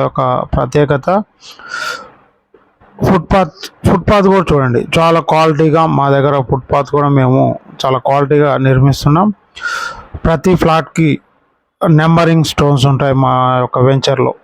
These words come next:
అంటే వేరే వెంచర్లో కూడా ఉంటాయి. మా దగ్గర చాలా క్వాలిటీగా మేము ఆ నెంబర్స్ కూడా, నెంబర్ స్టోన్స్ కూడా వాడతాం. మీరు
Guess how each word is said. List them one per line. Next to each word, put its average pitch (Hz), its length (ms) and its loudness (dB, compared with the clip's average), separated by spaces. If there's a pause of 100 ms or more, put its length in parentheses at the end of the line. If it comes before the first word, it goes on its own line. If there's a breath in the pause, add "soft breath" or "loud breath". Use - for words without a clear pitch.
(540 loud breath)
అంటే 151 160 2 (120)
వేరే 165 240 4
వెంచర్లో 175 400 2
కూడా 156 160 2
ఉంటాయి. 165 240 0 (960 loud breath)
మా 165 100 2 (120)
దగ్గర 180 220 2 (140)
చాలా 156 200 2 (720)
క్వాలిటీగా 165 460 2 (120)
మేము 151 140 2 (160)
ఆ - 20 2 (180)
నెంబర్స్ 143 460 -2
కూడా, 160 180 2 (1200 loud breath)
నెంబర్ 165 300 2 (180)
స్టోన్స్ 160 400 0
కూడా 160 140 2 (100)
వాడతాం. 139 360 0 (920 loud breath)
మీరు 156 160 4